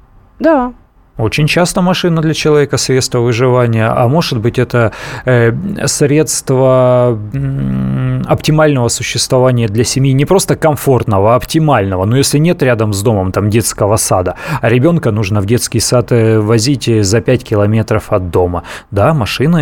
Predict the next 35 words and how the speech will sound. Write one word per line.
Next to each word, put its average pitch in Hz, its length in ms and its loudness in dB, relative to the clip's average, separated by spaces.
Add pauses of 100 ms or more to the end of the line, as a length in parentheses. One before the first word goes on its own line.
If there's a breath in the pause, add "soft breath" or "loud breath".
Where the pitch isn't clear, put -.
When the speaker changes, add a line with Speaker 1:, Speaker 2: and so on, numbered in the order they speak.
Speaker 2:
это, 120 380 -2
э, 117 420 -6
средство 113 840 0 (160)
оптимального 131 520 -2
существования 113 880 -2
и 117 120 0
в 98 280 -4
большинстве 160 600 -2
случаев, 131 460 0
в 92 100 -4
большом 131 400 0
количестве 117 560 -2
случаев. - 520 -4 (340 loud breath)
Всякий 185 340 0
раз, 170 220 2
когда 123 280 -2
у 135 40 2
нас 131 180 -2
вот 139 120 0
эти 139 160 0
вот 131 160 2 (240 loud breath)
новомодные 135 500 2
активисты 147 500 0
говорят: 135 340 2
«Давайте 131 340 0
мы 127 140 0
прекратим, 139 680 -2
давайте 135 320 2
мы 123 100 0
пересядем 123 520 0
с - 120 -4
личных 127 320 -2
автомобилей 123 600 0
на 117 80 2
велосипед», 123 720 0